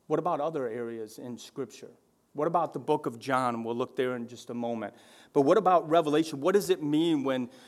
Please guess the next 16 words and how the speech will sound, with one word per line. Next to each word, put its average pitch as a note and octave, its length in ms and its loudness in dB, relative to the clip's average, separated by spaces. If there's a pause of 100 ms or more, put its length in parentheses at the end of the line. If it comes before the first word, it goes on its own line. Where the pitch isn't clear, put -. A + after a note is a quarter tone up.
(140)
Jesus D3+ 420 -4
says D#3 460 2
in C#3 160 0
Revelation D3 560 0
twenty-two D3 540 0
thirteen, D3 640 0
and C3 100 2
he B2+ 80 2
says, C3+ 400 4
"I D3+ 220 6
am D3+ 400 0
the C#3 200 -6
Alpha D#3 540 -2 (640)
and D#3 180 -2
the D3 120 2
Omega," C#3 640 0